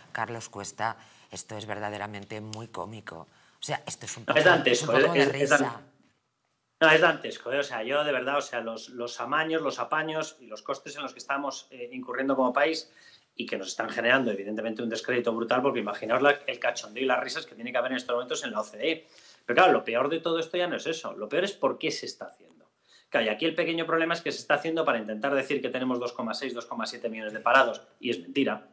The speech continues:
Speaker 2: Y es mentira. Solamente en el colectivo de esos que dicen que trabajan, pero no trabajan, donde están prioritariamente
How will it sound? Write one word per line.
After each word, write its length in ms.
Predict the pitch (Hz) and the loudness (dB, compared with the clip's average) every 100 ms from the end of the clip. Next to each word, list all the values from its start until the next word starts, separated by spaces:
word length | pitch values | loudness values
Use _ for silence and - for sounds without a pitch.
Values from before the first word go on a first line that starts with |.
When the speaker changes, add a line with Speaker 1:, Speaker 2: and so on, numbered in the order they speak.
| _ | _
Speaker 2:
Y 140 | - 107 | -8 -6
es 120 | - | -6
mentira. 440 | - - 117 90 - - - | -8 -2 -2 -2 -8 -20 -12
Solamente 500 | - 147 135 143 143 | 4 6 8 6 4
en 80 | 131 | 0
el 120 | 123 | 0
colectivo 540 | 131 120 - 147 135 | 0 0 0 0 2
de 80 | 135 | 2
esos 260 | 143 139 - | 0 -2 -4
que 140 | 131 | -4
dicen 260 | 135 139 135 | -2 -2 -2
que 80 | 131 | -2
trabajan, 400 | 127 139 131 110 | 0 2 0 -4
pero 140 | 110 | -6
no 100 | 127 | -6
trabajan, 380 | 131 135 135 123 | -2 -2 0 -4
donde 120 | 107 | -6
están 220 | - 127 | -8 -8
prioritariamente 800 | 117 107 123 123 127 139 113 | -8 -8 -6 -4 -4 -6 -8